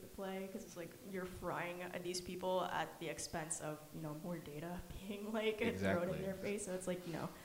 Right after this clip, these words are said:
Speaker 1: where do you stop? That's the biggest thing, I guess, with tech. 'Cause people always are like, you know, move fast and break things. Um,
Speaker 2: Yeah.
Speaker 1: but, like, keep innovating, keep innovating. But when do you stop? Like, there's no,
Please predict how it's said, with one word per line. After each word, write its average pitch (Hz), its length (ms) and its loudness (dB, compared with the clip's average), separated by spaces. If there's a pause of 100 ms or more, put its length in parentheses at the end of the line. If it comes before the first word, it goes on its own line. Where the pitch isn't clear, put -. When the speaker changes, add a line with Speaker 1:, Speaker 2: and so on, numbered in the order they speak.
(380)
Speaker 1:
where 185 140 10
do 180 100 2
you 170 80 2
stop? - 580 -6
That's 190 180 -2
the 165 80 -4
biggest 147 340 -2
thing, 147 260 -6
I 139 40 -6 (100)
guess, - 200 -6 (180)
with - 240 -4
tech. - 160 2 (440)
'Cause 180 140 -2
people 185 420 4
always 170 300 2
are 147 100 -4
like, - 240 -4
you 175 80 -4
know, 147 140 -2 (120)
move 180 180 2
fast 147 280 -2
and 156 160 -6
break - 220 -6
things. 156 340 -6 (340)
Um, 175 140 0
Speaker 2:
Yeah. 120 280 8
Speaker 1:
but, - 120 2
like, 165 140 -2
keep 220 200 2
innovating, 180 400 2
keep 185 160 -2
innovating. 165 480 -2
But 170 200 0
when 170 100 -2
do 196 80 -4
you 190 240 -2
stop? - 800 -6
Like, 180 180 2
there's 185 220 2
no, 180 460 2